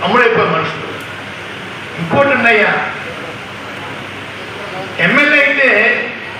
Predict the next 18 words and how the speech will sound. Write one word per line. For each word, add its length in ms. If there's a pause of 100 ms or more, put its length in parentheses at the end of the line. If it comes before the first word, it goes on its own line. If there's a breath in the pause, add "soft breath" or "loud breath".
(680)
ఇల్లు 200
కట్టిస్తాను, 500 (100)
ఇళ్ల 160
స్థలం 300
ఇస్తాను, 340 (540)
లేదా 180
సిమెంట్ 300
రోడ్డు 240
ఇస్తాను, 340 (720)
బడి 180
కట్టిస్తాను 520 (100)
అని 160
కూడా 320 (100)
చెప్పాలా. 420 (1200)
స్వచ్ఛమైన 480
నీరు 200
ఇస్తాను 300
చెప్పాలా. 420